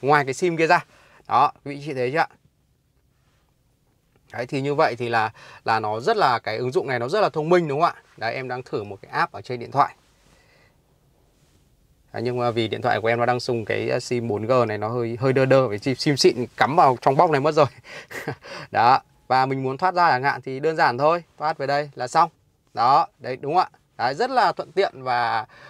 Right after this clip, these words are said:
ờ, ngon lành. À, anh chị không cần phải dùng bất kỳ một cái gì nữa mà chỉ cần có bộ box như thế này vào là giải quyết được mọi vấn đề. À, hỗ trợ về công việc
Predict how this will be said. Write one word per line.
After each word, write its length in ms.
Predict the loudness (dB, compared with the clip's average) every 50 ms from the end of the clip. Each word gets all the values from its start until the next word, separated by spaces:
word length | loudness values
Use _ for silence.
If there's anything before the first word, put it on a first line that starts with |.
| -20 -14 _
ờ, 200 | -4 -2 -2 0
ngon 180 | 0 0 2
lành. 220 | 4 4 4 2 0 -6 _
À, 120 | -6 -4 -4
anh 120 | -4 -6
chị 200 | -8 -10 -12 -8
không 260 | -2 -2 -2 0 0
cần 340 | 0 -2 -2 -2 -8 -12 -12
phải 360 | -8 -6 -6 -6 -6 -8 -10 -12 -10
dùng 240 | -8 -8 -6 -4 -4
bất 100 | -4 -4 -2
kỳ 160 | -2 -2 -2
một 100 | -2 -2
cái 100 | -4 -6
gì 140 | -4 -2 -4
nữa 200 | -4 -4 -6 -8
mà 240 | -6 -4 -4 -4 -4 -6 -14 -20 -20 -20 -16 -12
chỉ 100 | -10 -6
cần 180 | 0 0 0 0 -2 -8 -10 -2
có 180 | 2 2 2
bộ 140 | 2 0 -2
box 180 | 0 0 -2 -2 _ -10
như 80 | -10 -6
thế 120 | -6 -4
này 280 | 0 0 0 0 0 -2
vào 440 | -4 -4 -2 -2 -2 -2 -4 -4 -6
là 300 | -6 -6 -4 -4 -6 -6
giải 200 | -6 -8 -8 -8 -8
quyết 140 | -10 -8 -8
được 160 | -6 -8 -10 _ 0
mọi 240 | 2 4 4 4 2
vấn 180 | 0 -2 0 2
đề. 240 | 4 4 4 2 0 _ -20 -20 -20 _ -16
À, 80 | -12
hỗ 160 | -12 -12 -10 -8
trợ 280 | -4 -2 -2 -2 -2
về 220 | -2 -4 -4 -4 -4
công 300 | -4 -6 -6 -6 -4 2
việc 220 | 4 4 4 2